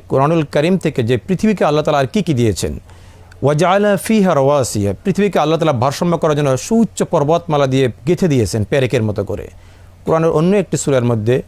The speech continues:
আওতাদ শব্দের ব্যবহার করা হয়েছে, অতএব পেরেকের মতো গেঁথে দিয়েছেন পৃথিবীটা যাতে একদিকে ঢলে না পড়ে, মানে এটা যাতে কি করে আন্দোলিত না হতে পারে। এরপরে করেছেন মিন ফাওকিহা ওয়া বারাকা ফিহা,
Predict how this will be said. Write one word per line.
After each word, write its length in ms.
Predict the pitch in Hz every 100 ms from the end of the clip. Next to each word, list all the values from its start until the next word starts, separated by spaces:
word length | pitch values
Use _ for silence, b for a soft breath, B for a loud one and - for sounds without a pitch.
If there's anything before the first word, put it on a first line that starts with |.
| - -
আওতাদ 340 | 151 135 135
শব্দের 320 | - 104 117
ব্যবহার 280 | 104 104 107
করা 140 | 87
হয়েছে, 260 | 85 - -
অতএব 240 | 135 156 -
পেরেকের 300 | 160 170 180
মতো 180 | 151 131
গেঁথে 220 | 127 135
দিয়েছেন 280 | 113 113 107
পৃথিবীটা 380 | 135 147 147 139
যাতে 220 | 135 147
একদিকে 520 | 180 175 160 147 127 - b b b 117
ঢলে 240 | 113 156 143
না 160 | 127
পড়ে, 380 | - 120 101 101 107 117 - B B
মানে 180 | 131 151
এটা 140 | 156
যাতে 240 | 156 151 170
কি 100 | 175
করে 220 | 208 233 -
আন্দোলিত 420 | 139 156 180 139
না 160 | 104 104
হতে 220 | 104 92
পারে। 200 | 82 - - B B B B -
এরপরে 340 | 233 208 180
করেছেন 500 | - 156 147 165 180 - - - - b b
মিন 220 | 135 202
ফাওকিহা 440 | 190 196 196 208 190
ওয়া 240 | 185 135
বারাকা 460 | 135 160 143 127 123
ফিহা, 420 | - 123 101